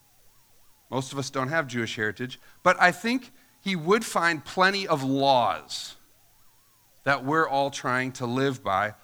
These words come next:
laws that are just as unforgiving as the religious laws he's referring to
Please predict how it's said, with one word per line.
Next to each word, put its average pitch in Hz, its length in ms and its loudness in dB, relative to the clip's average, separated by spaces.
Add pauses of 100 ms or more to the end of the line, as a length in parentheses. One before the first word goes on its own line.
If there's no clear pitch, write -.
(120)
laws 151 540 4
that 160 120 0
are 151 80 2
just 135 440 -2
as 165 200 -8
unforgiving 147 760 -4
as 131 160 -4
the 143 100 -4
religious 131 520 -4
laws 127 340 -2
he's 123 200 -6
referring 120 460 -6
to 120 240 -6